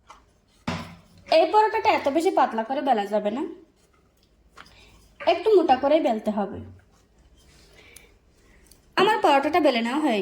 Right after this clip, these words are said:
গিয়েছে। এভাবে করে আজকে আমি সবগুলি পরোটা বেলে নেব।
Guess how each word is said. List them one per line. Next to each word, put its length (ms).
গিয়েছে। 300
এভাবে 280
করে 180
আজকে 200
আমি 160
সবগুলি 320
পরোটা 300
বেলে 180
নেব। 100